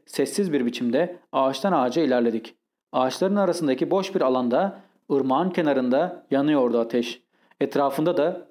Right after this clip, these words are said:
bir düzine ateş adam vardı. Sarkık kulak birden kolumu kavradı. Tir tir titrediğimi hissettim. Daha yakından bakınca ateşin etrafındakilerin arasında kırık dişi vuran ufak tefek yaşlı avcıyı gördüm.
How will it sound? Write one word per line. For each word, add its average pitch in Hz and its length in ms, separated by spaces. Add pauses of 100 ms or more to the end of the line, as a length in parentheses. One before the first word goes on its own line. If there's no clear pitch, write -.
(140)
bir 170 220
düzine 127 260
ateş 127 280
adam 131 280
vardı. 113 360 (320)
Sarkık - 440
kulak 135 340 (240)
birden 156 340
kolumu 139 300
kavradı. 117 580 (320)
Tir 170 280
tir 127 180
titrediğimi 127 600
hissettim. 123 640 (640)
Daha 143 180
yakından 131 520
bakınca 151 640 (180)
ateşin 143 360
etrafındakilerin 143 840
arasında 131 640 (260)
kırık 170 320
dişi 131 220
vuran 131 440 (120)
ufak 185 360
tefek 160 460 (240)
yaşlı 147 340
avcıyı 135 340
gördüm. 123 440